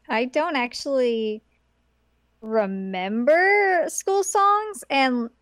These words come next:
the only time that I ever hear them is at, like, graduation ceremonies. I'm like,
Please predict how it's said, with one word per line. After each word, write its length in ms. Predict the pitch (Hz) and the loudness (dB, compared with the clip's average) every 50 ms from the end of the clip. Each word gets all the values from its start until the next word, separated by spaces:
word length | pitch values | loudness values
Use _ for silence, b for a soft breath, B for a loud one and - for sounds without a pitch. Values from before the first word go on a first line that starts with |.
| _ _ _ _ _ _ _ _ _ _ _ _ _ _ _ - | _ _ _ _ _ _ _ _ _ _ _ _ _ _ _ -4
the 160 | 254 247 233 | 0 2 2
only 160 | 233 254 262 | 2 2 0
time 180 | - 311 285 269 | 0 0 0 0
that 120 | 254 220 | 0 0
I 40 | 220 | 0
ever 160 | 214 208 220 | 0 -2 -2
hear 220 | 214 202 208 214 214 | -2 -2 -2 -2 -2
them 140 | 226 226 | -2 -4
is 100 | 226 226 | -4 -2
at, 200 | 220 202 - - | -4 -4 -4 -4
like, 180 | - 202 - - | -6 -8 -8 -8
graduation 520 | - 180 185 196 185 208 208 202 - 254 | -8 -6 -6 -6 -6 -8 -8 -8 -10 -12
ceremonies. 540 | 240 - 254 247 254 262 269 269 277 269 262 | -10 -8 -6 -6 -4 -4 -4 -2 -2 -2 -2
I'm 100 | 262 240 | -2 -2
like, 160 | 240 233 - | -2 -4 -4